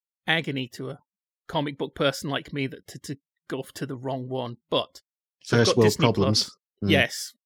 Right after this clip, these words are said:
Speaker 1: decadence, really.
Speaker 2: <laughs>
Speaker 1: And I've been watching the Muppet shows. I've just been going through all the Muppet shows with British people.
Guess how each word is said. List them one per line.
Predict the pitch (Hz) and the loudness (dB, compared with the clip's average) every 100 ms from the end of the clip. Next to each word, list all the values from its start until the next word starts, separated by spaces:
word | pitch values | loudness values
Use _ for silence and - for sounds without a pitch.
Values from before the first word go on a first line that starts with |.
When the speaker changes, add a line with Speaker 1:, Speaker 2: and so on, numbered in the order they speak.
| _ _ _ _ | _ _ _ _
Speaker 1:
decadence, | 131 127 175 147 127 117 - - - _ _ _ | -2 0 0 0 -2 -6 -14 -18 -20 _ _ _
really. | 156 135 127 147 | -10 -8 -6 0
Speaker 2:
<laughs> | 135 151 - - - - 127 - 120 - 131 _ _ - | 2 2 0 -6 -6 -6 -6 -4 -8 -6 -16 _ _ 0
Speaker 1:
And | 175 180 | 2 4
I've | 180 151 | 0 -2
been | 185 | 0
watching | 196 202 190 175 160 | 0 0 0 -2 0
the | |
Muppet | 190 269 - | 0 0 -2
shows. | - 156 131 - - | -2 0 0 -6 -8
I've | 156 | -8
just | 131 - | -6 -6
been | 185 | -2
going | 175 160 | 0 -2
through | - 165 | 0 -2
all | |
the | 143 | -2
Muppet | 143 147 170 | -4 -4 -6
shows | - 147 143 | -4 -4 -4
with | 135 | -6
British | 151 151 175 - | -6 -8 -10 -12
people. | 127 127 - - | -12 -12 -10 -12